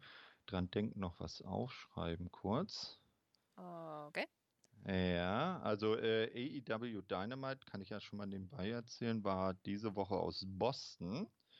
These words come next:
Speaker 1: Und zwar aus der, wie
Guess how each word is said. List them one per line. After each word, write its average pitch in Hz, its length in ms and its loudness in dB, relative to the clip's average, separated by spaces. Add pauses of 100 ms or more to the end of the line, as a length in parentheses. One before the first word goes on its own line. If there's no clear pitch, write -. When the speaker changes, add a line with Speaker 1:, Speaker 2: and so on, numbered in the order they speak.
(520)
Speaker 1:
Und 107 240 -2
zwar 95 760 0
aus 104 540 0
der, 98 920 2 (840)
wie 98 180 -8